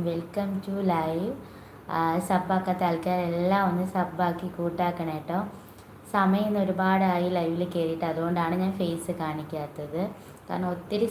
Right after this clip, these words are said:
സമയമായി, അല്ലെങ്കിൽ ഞാൻ എന്നും ഫേസ് കാണിച്ച് തന്നെയാണ് എന്താ എല്ലാവരെയും പരിചയപ്പെട്ട് സംസാരിക്കാറ്. അപ്പോൾ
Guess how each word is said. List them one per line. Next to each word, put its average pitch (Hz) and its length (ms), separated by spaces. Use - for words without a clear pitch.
സമയമായി, 160 600
അല്ലെങ്കിൽ 170 380
ഞാൻ 180 120
എന്നും 170 260
ഫേസ് 170 360
കാണിച്ച് 156 340
തന്നെയാണ് 160 420
എന്താ 151 260
എല്ലാവരെയും 156 500
പരിചയപ്പെട്ട് 151 560
സംസാരിക്കാറ്. 143 800
അപ്പോൾ 185 160